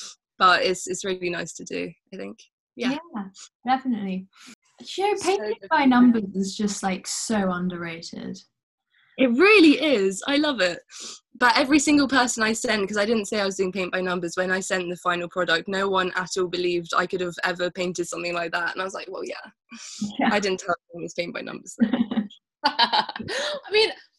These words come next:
Speaker 3: to be fair, paint by numbers things look so good. It's like, why does it matter? Like,
Speaker 1: Exactly. <laughs>
Speaker 2: Yeah.
Speaker 3: I look like Picasso, so what's the problem? <laughs>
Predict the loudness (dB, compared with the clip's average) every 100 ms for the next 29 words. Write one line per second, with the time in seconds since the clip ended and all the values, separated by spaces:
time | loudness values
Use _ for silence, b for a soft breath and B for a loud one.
0 | _ _ -16 -6 -4 2 4 4 -2 0
1 | 0 2 2 0 0 0 2 2 2 -2
2 | 0 4 4 4 2 2 0 4 4 4
3 | 6 6 6 2 4 0 2 4 4 4
4 | _ _ _ _ 6 6 2 2 2 0
5 | -4 0 2 4 4 4 0 _ -8 -6
6 | 0 0 0 0 4 4 8 8 8 6
7 | 4 4 4 6 6 4 4 4 4 2
8 | -4 _ _ 0 0 2 4 6 6 4
9 | -6 -18 -2 2 4 4 2